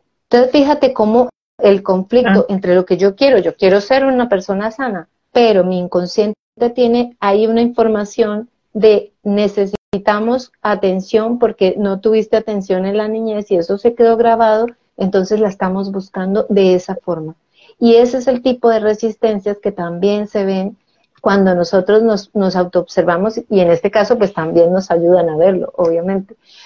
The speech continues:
Speaker 1: Pero el, lo importante es que sepamos que saberlo, conocerlo, nos libera. ¿Mm?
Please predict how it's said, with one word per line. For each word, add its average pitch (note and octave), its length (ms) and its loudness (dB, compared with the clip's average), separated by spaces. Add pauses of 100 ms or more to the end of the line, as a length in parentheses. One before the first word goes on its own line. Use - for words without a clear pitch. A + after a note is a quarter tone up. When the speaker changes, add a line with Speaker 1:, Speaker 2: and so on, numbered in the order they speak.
(160)
Speaker 1:
Pero A3 360 4
el, G3 320 2
lo G#3 200 4
importante G3+ 720 2
es A#3 140 0
que B3+ 100 4
sepamos A#3 540 -2
que F#3+ 300 -2 (600)
saberlo, G#3+ 480 2 (840)
conocerlo, F#3 840 -2 (400)
nos G3+ 560 -4 (120)
libera. F3 720 -2 (420)
¿Mm? G#3 240 2